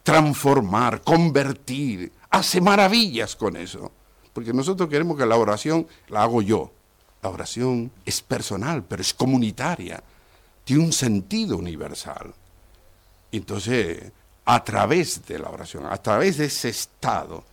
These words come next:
y el estado es un estado de silencio, ¿no? Silencio a todo, a lo inútil, inoportuno, lo obsesivo. La mente está todo el día pensando de todo tipo.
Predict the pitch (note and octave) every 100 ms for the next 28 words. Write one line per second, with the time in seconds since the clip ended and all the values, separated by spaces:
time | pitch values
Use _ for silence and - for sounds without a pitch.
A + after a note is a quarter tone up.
0 | _ - G2+ F2 F#2 - C3+ B2 G2+ A2+
1 | G2+ - B2 A#2+ G#2 F#2 - F2 A2+ A#2+
2 | E2+ - - A2 F3 _ _ _ _ _
3 | _ _ - - F#2 C#3+ D3 C#3 C#3+ A2+
4 | D#3 C#3+ F2 - - - F#2 F#2 F2 D3+
5 | B2+ G2+ F#2 F#2+ G2 F2+ - C#3+ C3 F#2+
6 | F#2+ - G2+ - - D#3 G2+ E2+ - -
7 | - G#2+ C3+ C3 A#2+ A#2 - A#2+ B2 A2+
8 | G#2 F#2 B2 C#3 A#2 A2+ G#2 F#2+ - A2+
9 | C3+ A#2 G#2+ G2+ - F#3+ G3 E3 - E3+
10 | C3+ - F2+ D#2